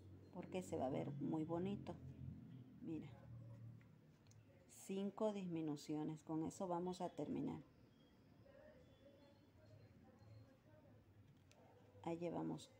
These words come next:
cuatro. O tres, no sé. Vamos a hacer la que sigue. Y se los muestro este así sin editar para que vean que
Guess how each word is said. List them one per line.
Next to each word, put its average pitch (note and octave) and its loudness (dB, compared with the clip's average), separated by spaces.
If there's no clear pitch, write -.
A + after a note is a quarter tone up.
cuatro. F#3 6
O E3 -4
tres, F3+ -2
no F#3+ -2
sé. G3 -8
Vamos F3 0
a - -2
hacer - -10
la A3 -8
que F#3 -12
sigue. F#3 -2
Y F3+ 4
se F3 4
los D#3+ 6
muestro F3+ 6
este G3 6
así F#3 2
sin F3 4
editar D#3+ 6
para F3+ 2
que D3 2
vean D#3 4
que - -6